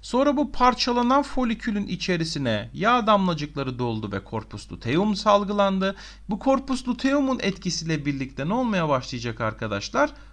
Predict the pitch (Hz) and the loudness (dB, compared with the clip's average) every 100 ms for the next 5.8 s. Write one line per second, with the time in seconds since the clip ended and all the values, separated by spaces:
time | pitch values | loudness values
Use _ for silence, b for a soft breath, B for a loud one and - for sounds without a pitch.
0 | - - 143 131 131 - 147 269 - 151 | -18 -8 -6 -4 -6 -6 -6 -6 -4 -6
1 | 117 110 - 175 156 104 - 127 196 202 | -4 -4 -4 -2 -2 -2 -2 0 4 4
2 | - 135 113 95 90 85 87 - 87 - | 2 -4 -2 -2 -2 -4 -6 -8 -10 -6
3 | 190 226 - B B B - 131 117 247 | -6 -6 -10 B B B -6 -2 2 4
4 | 294 294 262 180 160 151 139 135 120 117 | 4 2 0 0 2 2 2 0 -2 -2
5 | - 226 - 160 185 196 - | -2 -2 -2 0 4 4 4